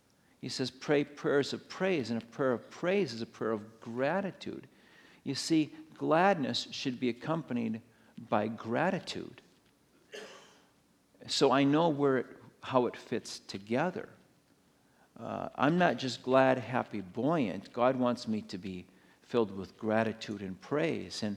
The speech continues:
there's a wonderful discipline in praise, is it redirects me.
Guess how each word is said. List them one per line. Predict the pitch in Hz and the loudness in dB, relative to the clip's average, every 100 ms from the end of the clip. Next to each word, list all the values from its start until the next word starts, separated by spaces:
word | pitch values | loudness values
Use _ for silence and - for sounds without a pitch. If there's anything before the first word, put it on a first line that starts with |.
| - - - - | -8 -20 -16 -6
there's | 120 | -2
a | 117 | 2
wonderful | 127 160 170 117 101 101 | 4 2 0 -4 -6 0
discipline | 147 151 190 - 117 98 | 0 0 -4 -4 -6 -6
in | 95 | -8
praise, | - 151 190 127 98 95 - | -6 -2 -2 -2 -6 -8 -6
is | 113 120 | -4 -2
it | 113 - - - 117 | -4 -8 -20 -14 -2
redirects | 139 156 127 120 135 175 - - | 0 2 0 4 4 4 0 -6
me. | 110 - | -6 -6